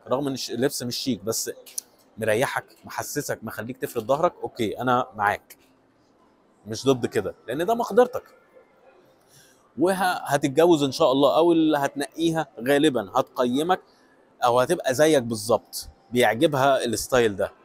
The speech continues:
ما هو مهم ان واحده تكون، آه، اهتماماتك هي اهتماماتها، او هي شايفه ان اللي انت بتلبسه،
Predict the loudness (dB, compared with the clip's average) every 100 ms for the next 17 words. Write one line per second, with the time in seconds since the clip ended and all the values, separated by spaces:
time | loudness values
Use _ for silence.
0 | _ _ -6 -4 -2 0 0 0 2 0
1 | 0 0 -2 -4 -18 -2 0 0 -4 _
2 | _ -8 -2 0 -2 -4 -6 -4 -2 -2
3 | -2 -4 -8 -20 _ -4 -2 -2 -4 0
4 | -2 -2 0 0 2 2 0 2 2 0
5 | -6 -6 -10 -4 -4 -6 -10 -8 -6 -4
6 | -4